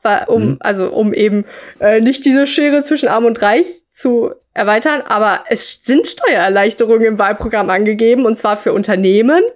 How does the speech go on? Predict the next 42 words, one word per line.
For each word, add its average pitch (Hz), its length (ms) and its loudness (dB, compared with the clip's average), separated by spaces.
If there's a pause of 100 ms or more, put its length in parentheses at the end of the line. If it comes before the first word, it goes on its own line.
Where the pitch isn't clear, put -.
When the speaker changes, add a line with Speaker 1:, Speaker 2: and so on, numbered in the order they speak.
(460)
Speaker 1:
Da 208 240 2
ist 226 360 -4
wieder 226 200 2
Speaker 2:
Mhm. 208 60 -2
Speaker 1:
so, 214 340 2
hat 214 180 -2
er 226 60 0
das 202 180 -2
irgendwie 208 300 0
extra - 380 -2
so 233 220 2
anders 214 360 -2
formuliert 220 580 0
oder 190 380 0
wusste 214 260 0
er 226 120 2
es 269 100 -2
einfach 277 220 0
Speaker 2:
Ja. 269 40 0
Speaker 1:
nicht, 330 220 -2
stellt 330 180 -2
sich 311 120 -4
dann 277 120 -2
die 285 80 -4
Frage. 285 260 -2
Also 208 160 0
ich 240 100 0
möchte 262 260 0
noch 262 40 0
mal 262 80 0
einen 220 120 -2
ganzen 240 260 -4
Armin 208 300 0
Laschet-Bash 196 680 -2
machen, 302 340 -2
aber 196 140 -2
das - 120 -2
muss 202 140 -4
ich 208 100 -6
wann 180 120 -4
anders 190 320 -4
machen. 262 280 -6